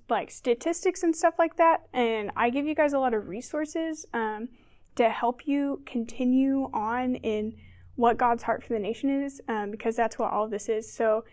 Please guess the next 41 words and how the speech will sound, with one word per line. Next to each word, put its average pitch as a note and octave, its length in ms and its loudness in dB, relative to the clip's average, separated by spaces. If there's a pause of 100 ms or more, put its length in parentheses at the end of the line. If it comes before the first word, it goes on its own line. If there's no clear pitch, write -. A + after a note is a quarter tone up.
(360)
if B3+ 100 2
you C#4 60 6
guys F4+ 200 4
have F4 120 -4
questions D#4 340 0
at D#4 120 -4
the D#4 80 -4
end, D4 320 -2 (100)
um, A3 380 -6
please D#4 180 -4
come D#4 140 0
find A#3+ 180 -2
me, G3 80 -6
because A#3 420 -6
I - 60 -10
wanna D4 200 -2
give C#4+ 120 -4
you C#4+ 80 -2
those B3+ 220 -6
resources. - 560 -10 (200)
Okay, C4+ 280 -4 (500)
verse E4+ 160 -4
thirty-six. B3+ 580 -4 (380)
Um, B3+ 600 8 (240)
what C#4+ 120 12
is F4+ 140 6
your F4 80 4
passion? - 480 -2 (960)
So C4+ 400 10 (500)
in C#4+ 100 10
the C#4+ 60 12
very E4 220 12
first F#4 240 6
part C#4 160 8
of B3+ 100 4
this, B3 360 8
we C#4 140 6
see C#4 540 6 (140)
that B3 440 12
it C4 160 12
says, B3 380 8